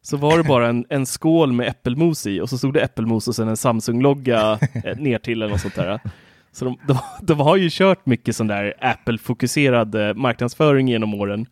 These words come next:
Speaker 2: Ja, men alltså, det är så
Speaker 1: Eh.
Speaker 2: självklart, alltså, det är, det är så genialt egentligen. För dels, om folk tycker det är kul, de kommer dela det alldeles gratis på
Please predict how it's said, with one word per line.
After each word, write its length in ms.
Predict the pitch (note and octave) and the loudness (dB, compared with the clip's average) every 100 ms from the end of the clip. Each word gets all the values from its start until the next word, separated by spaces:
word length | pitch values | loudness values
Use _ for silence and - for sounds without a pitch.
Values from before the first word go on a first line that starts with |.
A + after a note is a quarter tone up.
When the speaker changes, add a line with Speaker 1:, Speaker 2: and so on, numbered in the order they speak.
| - | -4
Speaker 2:
Ja, 80 | A2 | 0
men 120 | G#2 | 0
alltså, 160 | G#2 | 0
det 100 | G#2+ | 0
är 80 | A2 | 0
så 100 | A#2 | 0
Speaker 1:
Eh. 100 | G#2+ | 0
Speaker 2:
självklart, 380 | A2+ G#2+ - A2 | 0 0 0 0
alltså, 140 | A2 | -2
det 100 | G#2+ | 0
är, 200 | G#2 G#2 - | 0 0 -4
det 160 | - C3+ | -14 -10
är 40 | |
så 140 | A2+ | -8
genialt 600 | G#2+ G#2+ G#2 A#2 C#3 C3+ | -2 2 4 4 4 2
egentligen. 360 | F#2+ F#2+ - G#2 - - _ _ - | -2 -4 -4 -6 -8 -20 _ _ 0
För 240 | G#2+ G2+ _ _ _ _ _ _ _ _ | 0 0 _ _ _ _ _ _ _ _
dels, 500 | _ A#2+ C3+ C3 - - | _ 2 2 2 -4 -6
om 100 | A#2 | -2
folk 200 | A#2+ - | 0 0
tycker 200 | A#2+ - | -2 0
det 60 | G2+ | -2
är 40 | |
kul, 360 | - A2 D3 D3 | 0 0 0 -2
de 120 | B2 | -2
kommer 160 | G#2+ G#2+ | 0 2
dela 300 | A2 G2+ G#2 | 2 2 2
det 120 | C3+ | 0
alldeles 260 | B2+ A2+ - | 0 0 0
gratis 520 | G#2+ G2+ B2+ D3 - | 0 0 0 -4 -6
på 360 | - A#2 A2+ A2 | -2 0 2 0